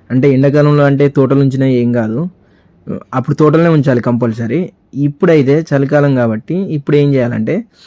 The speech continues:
పుంజులన్నిటిని గాబులో వేసి, గాబు పైన కవరు,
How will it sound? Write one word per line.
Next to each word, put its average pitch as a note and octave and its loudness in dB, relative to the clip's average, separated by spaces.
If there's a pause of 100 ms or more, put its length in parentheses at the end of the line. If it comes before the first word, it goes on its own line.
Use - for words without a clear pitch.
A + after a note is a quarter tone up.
(360)
పుంజులన్నిటిని D#3 2
గాబులో C3 2
వేసి, E3 0 (260)
గాబు C3 0 (100)
పైన C#3 2
కవరు, C3 0